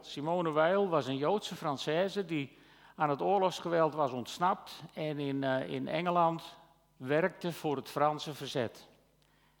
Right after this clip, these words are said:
Maar, eh, daar overleed ze midden in de oorlog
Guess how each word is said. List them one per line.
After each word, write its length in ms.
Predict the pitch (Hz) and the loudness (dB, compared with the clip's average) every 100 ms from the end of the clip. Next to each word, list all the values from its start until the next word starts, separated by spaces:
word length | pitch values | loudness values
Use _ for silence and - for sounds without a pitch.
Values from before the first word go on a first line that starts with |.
| _ _ _ _ _ _ _ _ | _ _ _ _ _ _ _ _
Maar, 360 | - 135 135 131 | -6 2 4 6
eh, 300 | 131 123 120 - - - _ _ _ _ _ _ _ _ _ _ _ _ | 4 4 0 -6 -20 -20 _ _ _ _ _ _ _ _ _ _ _ _
daar 220 | 139 139 | -2 0
overleed 480 | 131 127 127 143 151 | 2 0 0 -2 -2
ze 200 | 160 151 - - _ _ | -2 -4 -6 -20 _ _
midden 280 | - 147 151 | -6 -4 -2
in 60 | 139 | 0
de 80 | |
oorlog 520 | 139 139 127 123 - | 2 4 4 2 -4